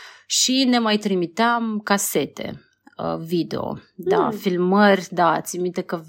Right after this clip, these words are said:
Speaker 1: venea la noi acasă un, um, um, videograf, <laughs> un băiat care filma de obicei la nunți și la botezuri, care,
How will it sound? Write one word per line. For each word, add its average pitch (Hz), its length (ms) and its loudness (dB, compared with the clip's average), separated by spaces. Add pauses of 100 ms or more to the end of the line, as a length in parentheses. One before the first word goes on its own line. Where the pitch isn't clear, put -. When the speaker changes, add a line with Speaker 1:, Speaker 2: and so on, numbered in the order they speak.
(140)
Speaker 1:
venea 202 560 2
la 196 140 2
noi 185 280 -2
acasă 160 640 -6 (280)
un, 190 360 -2
um, 175 540 -4
um, 170 720 -12
videograf, 180 1000 4 (280)
<laughs> 320 320 -4
un 202 180 2
băiat 202 340 6
care 175 220 0
filma 175 360 -4
de 180 100 -4
obicei 165 320 -4
la 160 120 0
nunți 156 320 -6
și - 80 -10
la 160 140 -4
botezuri, 151 840 -6 (180)
care, 175 920 0